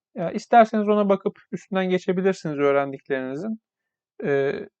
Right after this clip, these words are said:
ya faydalı olur illaki. Veya zaten hızlı bir şekilde izlediyseniz bunları çok ara-, arada vermediyseniz arada izlem-, izlemeyeceksiniz onu da çok mühim değil. Ee, genel tekrar. Benim gibi YouTube'da adam da var mı bilmiyorum çok ya.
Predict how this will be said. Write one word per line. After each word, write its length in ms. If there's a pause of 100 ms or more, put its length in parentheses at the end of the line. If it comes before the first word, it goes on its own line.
(260)
ya 120
faydalı 440
olur 340 (840)
illaki. 520
Veya 240
zaten 460 (380)
hızlı 220
bir 60
şekilde 340
izlediyseniz 600
bunları 260
çok 180
ara-, 260
arada 320
vermediyseniz 600
arada 300 (1000)
izlem-, 340
izlemeyeceksiniz 680
onu 140
da 60
çok 220
mühim 300
değil. 180 (360)
Ee, 180
genel 300
tekrar. 460 (560)
Benim 240
gibi 140
YouTube'da 360
adam 240
da 100
var 140
mı 100
bilmiyorum 420
çok 220
ya. 140